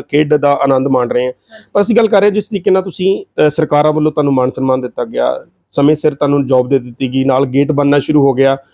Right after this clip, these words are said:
Speaker 1: ਹੋਰ ਵੀ ਤੁਹਾਨੂੰ ਜਿਹੜੀਆਂ ਸਰਕਾਰੀ ਫੈਸਿਲਿਟੀਆਂ ਮਿਲਦੀਆਂ ਰਹੀਆਂ। ਪਰ ਜਿਸ ਤਰੀਕੇ ਨਾਲ ਗੱਲ ਕਰਾਂ, ਆਰ ਤੁਹਾਡੀ ਯੂਨਿਟ ਵੱਲੋਂ ਕਿੰਨਾ ਕੁ ਮਾਣ ਸਤਿਕਾਰ ਮਿਲਦਾ ਹੈ? ਜਿਸ ਤਰੀਕੇ ਨਾਲ ਕੋਈ ਫੰਕਸ਼ਨ ਕਰਾਉਂਦੇ ਆ, ਸਾਦੇ ਤੁਹਾਨੂੰ ਉੱਥੇ ਬੁਲਾਉਂਦੇ ਨੇ, ਫਿਰ ਮਾਣ ਸਤਿਕਾਰ ਦਿੰਦੇ ਉੱਥੇ ਸਦਕੇ?
Speaker 2: ਹਾਂਜੀ,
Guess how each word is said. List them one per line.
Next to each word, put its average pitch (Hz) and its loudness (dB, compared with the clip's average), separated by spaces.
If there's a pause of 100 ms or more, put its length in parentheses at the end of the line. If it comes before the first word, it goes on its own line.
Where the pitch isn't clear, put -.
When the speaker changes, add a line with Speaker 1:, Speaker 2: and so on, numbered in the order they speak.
(280)
Speaker 1:
ਹੋਰ 170 4
ਵੀ 208 2
ਤੁਹਾਨੂੰ 175 2
ਜਿਹੜੀਆਂ 151 -2
ਸਰਕਾਰੀ 135 -2
ਫੈਸਿਲਿਟੀਆਂ 139 0
ਮਿਲਦੀਆਂ 127 2
ਰਹੀਆਂ। 120 -2 (380)
ਪਰ 190 2
ਜਿਸ 196 0
ਤਰੀਕੇ 196 -2
ਨਾਲ 185 2
ਗੱਲ 170 2
ਕਰਾਂ, 180 0 (220)
ਆਰ 170 2
ਤੁਹਾਡੀ 160 0
ਯੂਨਿਟ 175 0
ਵੱਲੋਂ 202 2
ਕਿੰਨਾ 143 -2
ਕੁ 139 -2
ਮਾਣ 131 0
ਸਤਿਕਾਰ 127 -4
ਮਿਲਦਾ 123 -2
ਹੈ? 131 2
ਜਿਸ 135 -4
ਤਰੀਕੇ 151 -2
ਨਾਲ 151 2
ਕੋਈ 160 2
ਫੰਕਸ਼ਨ 143 0
ਕਰਾਉਂਦੇ 147 0
ਆ, 156 4
ਸਾਦੇ 135 -2
ਤੁਹਾਨੂੰ 156 0
ਉੱਥੇ 151 -6
ਬੁਲਾਉਂਦੇ 143 2
ਨੇ, 165 4
ਫਿਰ - -2
ਮਾਣ 147 2
ਸਤਿਕਾਰ 160 -2
ਦਿੰਦੇ 165 2
ਉੱਥੇ 180 -4
ਸਦਕੇ? - -14
Speaker 2:
ਹਾਂਜੀ, 226 -10